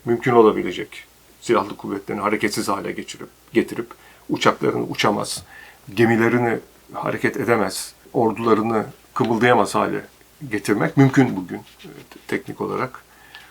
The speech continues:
Böyle bir dünyadayız. Buna karşı tabii bizim de, e, Atatürk'ün bu geçmişten gelen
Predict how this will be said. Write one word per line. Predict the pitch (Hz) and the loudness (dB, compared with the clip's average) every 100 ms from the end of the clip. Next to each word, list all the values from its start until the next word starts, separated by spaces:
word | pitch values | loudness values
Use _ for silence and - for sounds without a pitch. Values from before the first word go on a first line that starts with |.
| - - | -20 -14
Böyle | 92 117 123 | 0 4 4
bir | 107 | 4
dünyadayız. | 101 95 98 87 104 127 - - _ - | -4 -4 -4 -6 -6 -6 -8 -14 _ -6
Buna | 113 123 | -2 0
karşı | 104 98 151 - - - | 0 -4 -6 -8 -12 -4
tabii | 104 110 - | -4 -4 -12
bizim | 107 104 107 107 | -14 -10 -8 -4
de, | 123 - - - | -4 -4 -14 -16
e, | 131 110 - | -14 -14 -14
Atatürk'ün | 110 117 - - 98 98 | -6 -4 -4 -6 -8 -8
bu | 95 | -6
geçmişten | 101 - 98 - 113 110 | -4 -4 -4 0 0 0
gelen | 101 95 | -2 -4